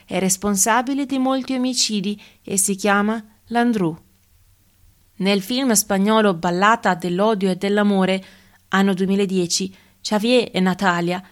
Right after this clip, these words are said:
i protagonisti vedono una statua di cera delle fattezze di Barba Blu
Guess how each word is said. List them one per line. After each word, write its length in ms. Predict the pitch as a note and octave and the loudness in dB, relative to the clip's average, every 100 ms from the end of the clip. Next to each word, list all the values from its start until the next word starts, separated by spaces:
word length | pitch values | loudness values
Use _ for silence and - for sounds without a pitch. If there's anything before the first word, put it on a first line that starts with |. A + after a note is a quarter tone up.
| _ | _
i 100 | - | -6
protagonisti 680 | G3 F#3+ G#3 F#3+ A3 B3+ - | -4 -2 -2 0 0 0 -2
vedono 300 | F3+ F3 F#3+ | 0 0 0
una 160 | F#3+ G3+ | 0 -2
statua 480 | - - C#4 C#4 C#4 | -2 -2 -2 -2 -6
di 160 | C4+ | -4
cera 320 | - G#3+ F#3 | -2 0 2
delle 220 | F3 F#3 F#3 | 2 0 -2
fattezze 540 | G3+ G3+ A3+ A#3+ A3+ | -4 -2 -2 -2 -4
di 120 | F#3+ | -4
Barba 400 | F3 G3+ G#3+ A#3 | 0 0 2 -2
Blu 260 | G3+ F#3+ | -2 0